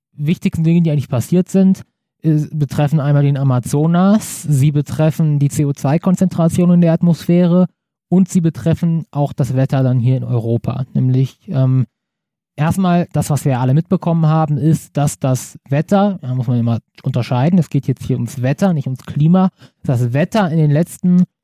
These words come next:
äh, Monaten hier in Deutschland und überhaupt in Europa, ähm, sehr chaotisch war. Ähm, und dass der April bisher ein außergewöhnlich kalter April war, dass wir gleichzeitig aber, äh,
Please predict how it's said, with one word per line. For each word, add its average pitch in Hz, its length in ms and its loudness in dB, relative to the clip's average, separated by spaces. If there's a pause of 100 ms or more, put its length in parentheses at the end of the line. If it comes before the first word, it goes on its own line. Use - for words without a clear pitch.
(280)
äh, 135 180 2
Monaten 175 1000 2 (100)
hier 143 280 2
in 123 260 -2
Deutschland 147 500 0
und 147 80 -2
überhaupt 139 280 -2
in 156 100 -6
Europa, 156 680 0 (460)
ähm, 143 420 2
sehr 143 460 0
chaotisch 135 520 -2
war. 135 260 -8 (220)
Ähm, 131 500 -2
und 147 480 -2
dass 156 280 -4 (280)
der 131 320 0
April 165 540 0
bisher 165 640 2 (360)
ein 131 260 -2
außergewöhnlich 131 760 0
kalter 160 460 0
April 151 480 -2
war, 180 300 2 (420)
dass - 180 -2
wir 151 160 2
gleichzeitig 160 800 0
aber, 147 460 0
äh, 139 320 0